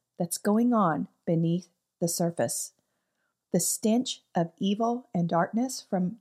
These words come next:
deep within a person. Gross. And now they are being fully exposed in a painful manner.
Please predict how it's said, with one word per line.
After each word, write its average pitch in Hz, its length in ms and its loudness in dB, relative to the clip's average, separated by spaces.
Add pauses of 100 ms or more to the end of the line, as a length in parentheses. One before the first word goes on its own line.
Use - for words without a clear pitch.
deep 247 340 -2
within 220 380 -2
a 190 140 -2
person. 170 600 -4 (840)
Gross. - 680 -4 (720)
And 175 180 0
now 220 460 0 (520)
they 190 220 2
are 240 100 0
being 180 320 2
fully 214 680 -2
exposed 180 880 -2
in 170 120 2
a 165 100 -2
painful 208 760 -2
manner. 175 440 -2